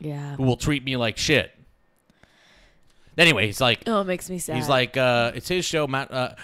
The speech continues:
Speaker 2: which is also a move that, uh, who, uh, m-, which is a move that affects me and Jeff much differently than it does Dan, who writes Rick and Morty for a living. Yeah, it does sound like he thinks he's gonna get fired if he ever talks about it with Dan.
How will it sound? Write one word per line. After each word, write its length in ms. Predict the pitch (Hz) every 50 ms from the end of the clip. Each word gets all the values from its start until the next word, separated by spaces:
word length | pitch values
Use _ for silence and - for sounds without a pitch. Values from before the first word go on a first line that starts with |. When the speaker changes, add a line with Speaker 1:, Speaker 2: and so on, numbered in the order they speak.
| -
Speaker 2:
which 120 | - 139 139
is 40 |
also 200 | 202 220 208 220
a 20 | 202
move 260 | 175 170 170 165 151
that, 140 | 151 143 120
uh, 220 | 104 139 135 127 123
who, 220 | - 156 151 139
uh, 220 | - 131 127 127 127
m-, 320 | 123 127 139 - 131 135 -
which 200 | - 156 156 131
is 80 | 143 139
a 60 | 143
move 260 | 151 165 190 214 180
that 240 | 170 185 - - _ -
affects 360 | - 139 - - 165 165 - 151
me 180 | 147 160 175
and 100 | 175 165
Jeff 240 | 131 156 156 156 -
much 240 | 143 147 143 - -
differently 400 | 127 147 - 156 143 135 135 131
than 100 | 123 127
it 80 | 123 104
does 240 | 113 131 127 120 110
Dan, 540 | 107 120 127 131 117 98 87 85 90 101 - _ _ _ _ _ -
who 80 | -
writes 340 | 127 123 139 147 143 120 -
Rick 220 | 104 117 135 - 143
and 100 | 139 123
Morty 380 | 117 117 120 123 113 104 90
for 160 | - - 107
a 60 | 95 90
living. 480 | 85 90 90 80 85 80 73 - - _ _ _ _ _ _ _ _ _ _ _ _ _ _ _ _ _ _ - - - - -
Yeah, 260 | - 220 269 254 - - - -
it 160 | 196 202 -
does 200 | 254 269 262 254
sound 220 | - 196 175 156
like 120 | 147 135 -
he 100 | 143 127
thinks 220 | - 139 127 -
he's 140 | 131 123 101
gonna 140 | 123 120 113
get 160 | 104 107 95
fired 340 | - 110 101 90 90 87 85
if 100 | 92 -
he 100 | 104 104
ever 160 | 101 95 98
talks 260 | - 104 101 - -
about 200 | 98 95 92 85
it 40 | 87
with 160 | 92 90 80
Dan. 220 | 90 95 87 80